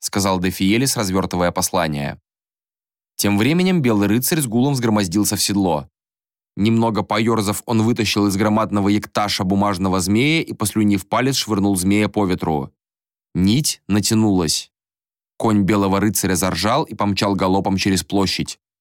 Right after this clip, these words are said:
Всадник с трудом цеплялся за стремена и мотался из стороны в сторону, ухватившись за тонкий шпагат змея. Странная пара с шумом и грохотом исчезла между домов,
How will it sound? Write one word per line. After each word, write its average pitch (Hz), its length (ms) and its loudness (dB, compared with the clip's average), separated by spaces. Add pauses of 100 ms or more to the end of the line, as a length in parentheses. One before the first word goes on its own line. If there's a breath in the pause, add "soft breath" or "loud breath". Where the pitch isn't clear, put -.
(240)
Всадник 98 440 0
с - 60 -4
трудом 101 340 0
цеплялся 98 480 -2
за 98 100 0
стремена 95 540 0
и - 120 -6
мотался 104 480 0
из 92 100 0
стороны 98 340 0
в - 60 -2
сторону, 139 420 0
ухватившись 113 680 -2
за 120 120 0
тонкий 101 320 -2
шпагат 92 400 -2
змея. 85 500 0 (800)
Странная 90 600 0
пара 90 340 0
с - 40 -2
шумом 98 380 0
и 104 100 -6
грохотом 98 540 0
исчезла 92 400 0
между 90 360 0
домов, 90 560 -2